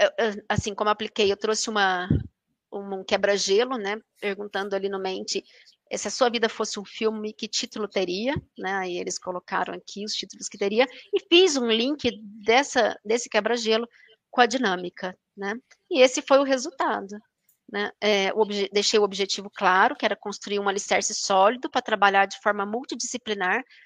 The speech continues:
com conhecimento das experiências uns dos outros, e deixei quinze minutos.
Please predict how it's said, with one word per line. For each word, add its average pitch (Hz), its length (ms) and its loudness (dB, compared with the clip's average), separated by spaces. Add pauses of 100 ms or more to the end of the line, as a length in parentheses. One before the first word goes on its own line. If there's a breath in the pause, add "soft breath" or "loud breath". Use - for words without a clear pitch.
(160 soft breath)
com 247 140 -8
conhecimento 233 640 -2
das 226 160 2
experiências 254 720 -2
uns 254 140 -6
dos 277 160 -8
outros, 233 340 -2
e 254 60 -6
deixei 247 320 0
quinze 285 320 -4
minutos. 220 460 -6